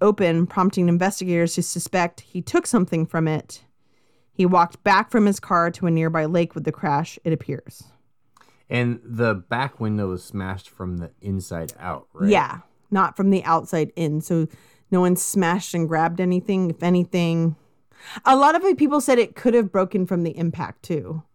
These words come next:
Speaker 2: Yeah, 'cause it
Speaker 1: So
Speaker 2: rolled down the embankment, right?
Speaker 1: Yeah. So search parties were immediately set up in the area to find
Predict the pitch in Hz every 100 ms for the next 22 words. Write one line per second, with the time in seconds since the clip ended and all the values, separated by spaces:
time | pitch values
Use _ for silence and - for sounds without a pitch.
0 | _ 110 104 - _ _ _ - 131 120
1 | 185 156 139 107 104 95 85 87 104 85
2 | 80 78 85 - 190 - - _ _ _
3 | _ _ _ _ _ _ - 226 220 277
4 | 294 294 277 277 254 220 208 208 214 220
5 | 196 185 185 208 170 175 170 170 - 160
6 | 165 170